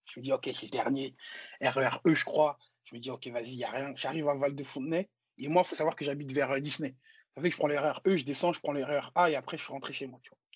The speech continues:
J'arrive, euh, j'arrive où ? J'arrive à Val-de-Fontenay. Il n'y a plus de R E R qui m'emmène vers chez moi.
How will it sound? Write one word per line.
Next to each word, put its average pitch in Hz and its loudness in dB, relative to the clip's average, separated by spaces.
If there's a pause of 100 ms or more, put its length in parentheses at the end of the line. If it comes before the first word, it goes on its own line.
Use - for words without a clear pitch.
(100)
J'arrive, 147 -2 (580)
euh, 117 -10 (1040)
j'arrive 139 0 (100)
où ? 208 4 (260)
J'arrive 143 2
à 135 6
Val-de-Fontenay. 139 -2 (280)
Il - -6
n'y 127 0
a 123 2
plus 143 -4
de 135 6
R 135 2
E 143 6
R 139 0
qui 131 -4
m'emmène 127 4
vers 120 -2
chez - 0
moi. 113 -10